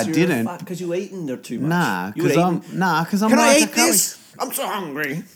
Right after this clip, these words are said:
Speaker 2: And it's a shit argument. I'm like, I can't be bothered, like, thinking about it when it comes to tax time and
Speaker 1: You're
Speaker 2: stuff like
Speaker 1: very
Speaker 2: that.
Speaker 1: apathetic.
Speaker 2: Yeah. I can't be bothered thinking about it when it comes to tax time. And then someone at work's argument was, "Yeah,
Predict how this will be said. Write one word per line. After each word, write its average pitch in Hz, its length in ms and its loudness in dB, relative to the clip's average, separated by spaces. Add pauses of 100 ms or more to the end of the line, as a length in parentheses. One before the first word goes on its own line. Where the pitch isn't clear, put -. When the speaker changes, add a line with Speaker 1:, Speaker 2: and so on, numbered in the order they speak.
(300)
Speaker 2:
And 139 80 4
it's 151 140 2
a 156 80 4
shit 185 240 2
argument. 123 460 4
I'm 113 100 0
like, 110 220 -2
I 110 60 -4
can't 120 260 -4
be 98 40 -8
bothered, 104 440 -4
like, 98 300 -8
thinking 107 440 -4
about 104 240 -2
it 180 100 -4
when 107 140 -4
it 104 60 -10
comes 104 240 -6
to - 60 -20
tax - 260 -8
time - 200 -6
and 202 80 -4
Speaker 1:
You're 170 120 4
Speaker 2:
stuff 170 80 0
like 226 100 6
Speaker 1:
very 190 160 2
Speaker 2:
that. 131 140 0
Speaker 1:
apathetic. 92 560 -6 (240)
Speaker 2:
Yeah. 120 340 -2 (340)
I - 60 -10
can't 165 220 2
be - 20 -2
bothered 131 240 0
thinking 123 240 -2
about 104 220 0
it 101 40 -6
when 101 120 -6
it 95 40 -8
comes 104 200 -4
to - 60 -8
tax 104 180 -4
time. 95 260 -6 (260)
And 110 160 -2
then 113 200 0
someone 110 260 -2
at 104 80 -6
work's 101 280 -6
argument 104 420 -4 (180)
was, 110 380 -12
"Yeah, 120 260 -2